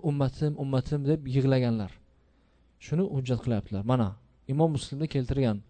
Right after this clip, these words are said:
namozdan so'ng qayrilib qo'llarini ko'tardilar, deyaptilar. Imom Buxoriyning boblari bor. Imom Buxoriyning boblari qanaqa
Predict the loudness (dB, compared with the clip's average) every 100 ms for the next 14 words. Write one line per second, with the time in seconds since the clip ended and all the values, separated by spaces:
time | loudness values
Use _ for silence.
0 | _ -2 2 2 2 2 0 0 0 0
1 | -4 -18 _ _ _ -2 0 2 0 0
2 | 0 2 2 0 -6 -6 -6 -6 -8 -10
3 | _ _ _ -6 -6 -8 -20 -20 _ _
4 | _ _ _ _ _ _ _ _ _ _
5 | _ 0 4 4 4 4 4 4 4 4
6 | 4 2 -4 -16 _ _ _ _ _ _
7 | _ _ -12 6 8 10 8 6 6 4
8 | 2 -4 -18 _ _ _ _ 0 4 4
9 | 4 4 4 2 2 4 4 4 2 0
10 | -4 -4